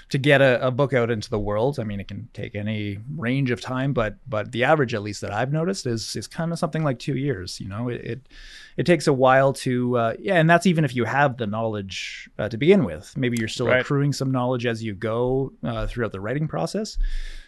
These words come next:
Speaker 1: But even if you have all that knowledge at the outset, the, the whole kind of, like,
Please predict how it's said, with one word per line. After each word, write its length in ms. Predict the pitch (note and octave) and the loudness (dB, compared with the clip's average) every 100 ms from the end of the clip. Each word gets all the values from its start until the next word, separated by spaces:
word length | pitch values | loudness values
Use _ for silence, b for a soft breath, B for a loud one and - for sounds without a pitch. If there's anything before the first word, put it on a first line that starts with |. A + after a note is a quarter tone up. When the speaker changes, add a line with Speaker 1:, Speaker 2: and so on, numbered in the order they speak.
| B | B
Speaker 1:
But 420 | B2 C#3 B2+ - - | 2 4 4 -2 -6
even 180 | E3 F3+ | 0 2
if 80 | F#3+ | 2
you 100 | C#3 | 2
have 180 | C#3 D3 | 4 4
all 100 | C#3 | 6
that 120 | B2+ | 8
knowledge 320 | B2+ C3 B2+ | 8 6 2
at 60 | B2+ | -2
the 120 | A2 | -2
outset, 420 | B2+ - G#3 - | 0 0 -2 -4
the, 260 | A#2 A2 G#2 | -4 -2 -2
the 100 | G2+ | -4
whole 560 | - D3 D3+ D3+ C#3+ C3 | 0 4 6 4 2 0
kind 180 | C3 | -2
of, 100 | A2+ | -2
like, 140 | G#2 | -4